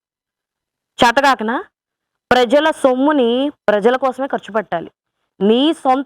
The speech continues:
విలాసాల కోసము, లేకపోతే నీ స్వలాభం కోసము నువ్వు ఇట్లాంటి ప్యాలెస్లు కట్టేసేసి దాన్ని పార్టీ కార్యాలయాన్ని, అసలు నీ పార్టీ కార్యాలయాలు పెట్టి పలానా ఈ, ఈ కార్యాలయానికి ఇంతమంది వచ్చారు, ఇంతమందికి ప్రాబ్లం సాల్వ్ అయిపోయిందని చెప్పి ఒక్క చో-, ఒక్క కార్యాలయం నుంచి ప్రూఫ్లు చూపించు.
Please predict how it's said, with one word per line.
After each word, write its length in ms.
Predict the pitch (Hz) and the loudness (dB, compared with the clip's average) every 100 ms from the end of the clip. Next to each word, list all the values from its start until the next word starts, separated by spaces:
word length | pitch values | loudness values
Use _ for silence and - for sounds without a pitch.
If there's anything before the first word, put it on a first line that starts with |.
| 320 | -2
విలాసాల 480 | 269 269 269 277 254 | 0 -2 0 -2 -2
కోసము, 680 | 247 226 233 226 214 233 254 _ _ 214 | -2 -4 -4 -4 -4 -6 -6 _ _ -2
లేకపోతే 520 | 233 269 254 254 269 | 0 0 -2 -2 -2
నీ 400 | 208 226 254 285 | -2 -4 -4 -2
స్వలాభం 500 | 294 269 285 302 294 | 0 0 0 -2 -4
కోసము 360 | 247 233 247 | -4 -4 -6
నువ్వు 140 | 254 233 | -4 -4
ఇట్లాంటి 300 | 220 226 226 | -4 -4 -4
ప్యాలెస్లు 440 | 214 208 233 254 | -2 -2 -4 -8
కట్టేసేసి 720 | 220 196 220 220 196 208 208 - - - | -6 -6 -4 -6 -6 -6 -8 -8 -6 0
దాన్ని 260 | 233 294 | 0 0
పార్టీ 360 | 240 233 240 285 | 0 0 0 -2
కార్యాలయాన్ని, 640 | 247 240 233 214 208 190 - - | 0 0 0 -2 -4 -10 -16 -4
అసలు 260 | 240 254 349 | -2 0 -2
నీ 60 | 359 | 0
పార్టీ 360 | 285 330 392 | 2 2 0
కార్యాలయాలు 560 | 370 320 294 302 294 277 | 0 2 2 0 -2 -2
పెట్టి 340 | 254 - 277 | -4 -4 -4
పలానా 460 | - 262 285 285 277 - _ - | 0 2 2 2 0 -4 _ -4
ఈ, 280 | 277 311 - | 0 0 -2
ఈ 120 | 285 | -4
కార్యాలయానికి 680 | 311 302 339 381 339 311 339 | 0 2 4 2 2 0 -2
ఇంతమంది 360 | 285 294 302 330 | -4 -2 -2 -2
వచ్చారు, 260 | 330 302 | 0 -2
ఇంతమందికి 440 | 302 277 277 294 320 | -2 -4 -4 -4 -2
ప్రాబ్లం 360 | 269 254 294 | -2 -2 -2
సాల్వ్ 220 | 277 254 | 0 0
అయిపోయిందని 380 | 285 254 240 240 | 0 -2 -4 -6
చెప్పి 200 | 214 302 | -6 -2
ఒక్క 220 | 254 - 294 269 | -2 -2 -4 -4
చో-, 40 | |
ఒక్క 240 | 247 - | -6 -2
కార్యాలయం 500 | 381 285 277 294 269 | 0 2 2 -2 -4
నుంచి 160 | 254 247 | -6 -8
ప్రూఫ్లు 340 | 254 247 262 | -8 -8 -6
చూపించు. 320 | 233 190 - | -8 -8 -10